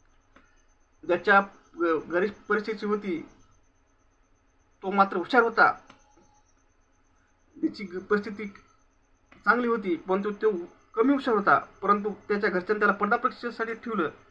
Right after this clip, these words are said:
स्पर्धा परीक्षेसाठी ठेवलं.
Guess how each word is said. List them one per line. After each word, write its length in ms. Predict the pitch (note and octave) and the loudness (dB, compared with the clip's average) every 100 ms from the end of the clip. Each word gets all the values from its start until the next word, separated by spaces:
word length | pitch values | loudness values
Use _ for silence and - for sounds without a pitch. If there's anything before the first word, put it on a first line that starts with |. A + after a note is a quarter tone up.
| _ _ _ _ _ _ _ _ _ - _ _ _ _ _ _ _ _ _ _ _ _ _ _ _ _ _ _ | _ _ _ _ _ _ _ _ _ -20 _ _ _ _ _ _ _ _ _ _ _ _ _ _ _ _ _ _
स्पर्धा 300 | - F#3+ G#3+ | -8 -4 -2
परीक्षेसाठी 400 | G3+ - G#3+ G#3 | -4 -4 -4 -4
ठेवलं. 240 | G#3 D3+ | -4 -4